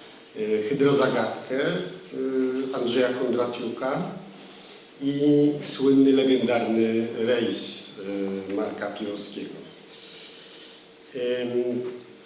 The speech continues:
trudność mówienia o tych filmów,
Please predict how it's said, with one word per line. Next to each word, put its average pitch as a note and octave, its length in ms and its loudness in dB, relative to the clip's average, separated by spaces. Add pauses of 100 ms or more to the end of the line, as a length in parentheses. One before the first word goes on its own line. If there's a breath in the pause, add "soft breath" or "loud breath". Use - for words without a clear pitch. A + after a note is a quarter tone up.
(1500)
trudność G#3 580 6
mówienia F3+ 560 6
o - 40 0
tych D#3+ 200 0
filmów, E3+ 380 4